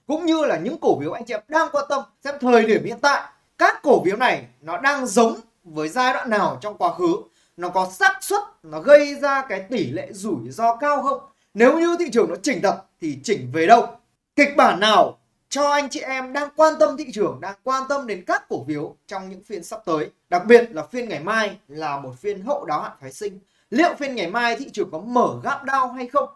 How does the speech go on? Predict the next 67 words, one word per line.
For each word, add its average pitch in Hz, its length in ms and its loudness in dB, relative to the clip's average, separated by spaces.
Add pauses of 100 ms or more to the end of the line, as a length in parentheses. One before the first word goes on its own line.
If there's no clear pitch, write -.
(460)
Thì 190 200 -4
cũng 294 180 -8
đang 277 340 0
nhiều 208 260 4
anh 208 140 -2
chị 233 80 -10
em 220 140 -8
đang 208 180 -6
hướng 180 300 -2
đến 170 260 -8
cái 262 80 -20
điều 175 220 -6
này. 131 180 -10 (340)
Và 190 80 -4
nếu 220 240 4
như 311 140 -4
ngày 214 240 -2
mai 262 280 0
thị 277 140 -12
trường 165 300 -4
mở 160 260 0
gap 254 180 -4
down 254 320 2 (280)
thì 185 60 -4
anh 208 140 -6
chị 240 60 -6
em 226 140 -10
có 175 280 -2
dám 190 300 -4
mua 269 220 -10
cổ 123 220 -8
phiếu 143 140 -12
hay 196 220 -14
không? 190 180 -14 (360)
Nếu 233 240 2
như 330 140 -2
ngày 226 280 -2
mai 269 320 4 (260)
mà 165 400 -2
thị 131 140 -12
trường 147 360 -2 (420)
nó 190 200 2
mở 269 320 8
cửa, 160 320 4
nó 147 160 -10
quay 294 260 4
về 220 220 4
để 160 100 -2
nó 156 140 -8
test 359 280 -2
lại 302 320 0
cái 190 120 -12
vùng 196 200 -4
một 170 140 -2
nghìn 160 260 -4
hai 233 220 0
trăm 233 240 -8
hai 254 200 -6
mươi, 254 280 -2
một 165 160 -12
nghìn 135 140 -12
hai 180 160 -12
trăm 190 160 -12
hai 190 160 -12
mươi 196 120 -10
hai 214 160 -8
này, 123 160 -12